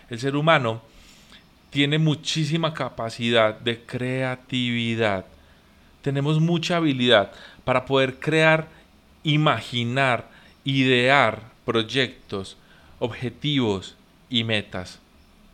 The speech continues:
Así que ese segundo ítem, esa segunda táctica nos habla de nombrar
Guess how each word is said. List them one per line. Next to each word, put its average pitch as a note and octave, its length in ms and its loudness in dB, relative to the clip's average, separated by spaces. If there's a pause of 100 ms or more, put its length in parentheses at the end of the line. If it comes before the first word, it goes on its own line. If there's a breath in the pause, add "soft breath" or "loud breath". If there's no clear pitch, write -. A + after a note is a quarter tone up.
(720)
Así C#3+ 180 -6
que E3 80 -2
ese D#3+ 300 -2
segundo C3+ 800 -2
ítem, C3+ 480 -4 (280 loud breath)
esa B2 200 -6
segunda C3 420 -4
táctica A2+ 480 -4
nos A2 160 -4
habla A#2 280 0
de A#2 200 0 (320 loud breath)
nombrar A#2+ 800 2